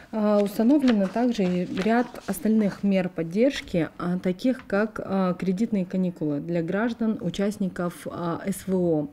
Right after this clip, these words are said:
М, а, значит, если, а, участник С В О получил какой-то ипотечный кредит либо какой-либо вид кредита, то предоставляются кредитные каникулы,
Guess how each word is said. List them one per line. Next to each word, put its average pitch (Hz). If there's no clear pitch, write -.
М, 175
а, 165
значит, 196
если, 196
а, 175
участник 180
С 185
В 190
О 165
получил 180
какой-то 170
ипотечный 180
кредит 165
либо 170
какой-либо 175
вид 175
кредита, 170
то 302
предоставляются 190
кредитные 180
каникулы, 160